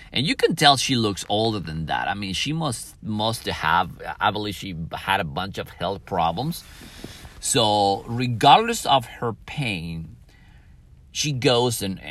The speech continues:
and, and after run-, after running a farm, and she said at some point she had about four hundred ha-, animals. So imagine, I mean, it's probably from, from dusk, from sunrise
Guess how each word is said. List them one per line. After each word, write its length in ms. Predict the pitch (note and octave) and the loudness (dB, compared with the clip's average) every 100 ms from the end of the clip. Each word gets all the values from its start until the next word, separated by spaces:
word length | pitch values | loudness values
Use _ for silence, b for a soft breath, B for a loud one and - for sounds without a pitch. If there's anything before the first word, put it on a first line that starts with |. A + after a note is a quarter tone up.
| - | -12
and, 140 | G#2 G#2 | -10 -8
and 180 | G#2 - | -6 2
after 340 | A#2 B2 B2 | 2 2 -2
run-, 440 | A2 F#3 C3+ C3+ G2+ - | 2 4 6 4 2 -4
after 400 | - A2+ B2+ - | -2 2 2 0
running 460 | A#2 B2+ F3 F#3+ E3 A2+ | -4 2 2 2 0 0
a 80 | |
farm, 640 | G#2+ - C3+ G#2 F2+ F#2+ E2+ | 0 4 6 6 2 -4 -6
and 340 | G#2+ G#2+ G2+ | -6 -4 -6
she 260 | - - E3 | -6 -4 -4
said 200 | F3+ D3+ | -2 2
at 140 | A#2+ | 2
some 240 | - B2+ A#2+ | 0 -4 -2
point 240 | B2+ A2 | -4 -4
she 160 | - A2+ | -6 -2
had 180 | G#2+ F2+ | 0 0
about 240 | D#2 D#2 | 0 -4
four 280 | - C3+ E3 | -2 -2 -2
hundred 360 | - C#3 C3+ | -4 -6 -4
ha-, 200 | B2+ A#2+ - - | -6 -6 -10 -4
animals. 520 | G2+ G2+ D2+ C2 - | -4 -4 -6 -10 -10
So 80 | - | -10
imagine, 920 | G#2 G#2 A2+ B2+ E3 F#3 G#2 F2 D#2+ | -6 -2 2 2 0 -4 -6 -8 -8
I 80 | G2+ | -8
mean, 180 | G#2 G#2+ | -6 -2
it's 240 | C3 - | 0 0
probably 560 | - - C#3+ F#3 F3+ B2+ | -2 0 6 6 6 -2
from, 560 | G2 A#2 G#2 G#2 G2 D#2+ - | -4 -2 -2 -2 -8 -10 -6
from 400 | A#2 G#2+ G#2 G#2 | -4 -2 -4 0
dusk, 500 | A#2+ D3 D3 - - | 4 6 6 2 -4
from 200 | A2+ G#2+ | -4 -2
sunrise 680 | - C3+ E3+ F#3 G2+ F#2 | -2 0 0 0 0 0